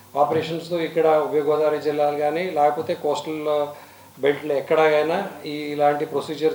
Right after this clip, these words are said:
చేసేవాళ్ళు కాదు. Only వాస్కులర్ సర్జన్స్ హైదరాబాద్లో, బెంగళూరులో,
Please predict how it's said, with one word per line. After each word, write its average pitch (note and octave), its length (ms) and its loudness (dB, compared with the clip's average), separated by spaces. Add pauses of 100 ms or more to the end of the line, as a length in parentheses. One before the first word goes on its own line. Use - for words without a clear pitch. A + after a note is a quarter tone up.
చేసేవాళ్ళు C3+ 380 0
కాదు. A2+ 380 -6
Only D#3 240 0
వాస్కులర్ C#3+ 460 0
సర్జన్స్ D3+ 680 -4 (520)
హైదరాబాద్లో, D3 540 2
బెంగళూరులో, C#3 460 0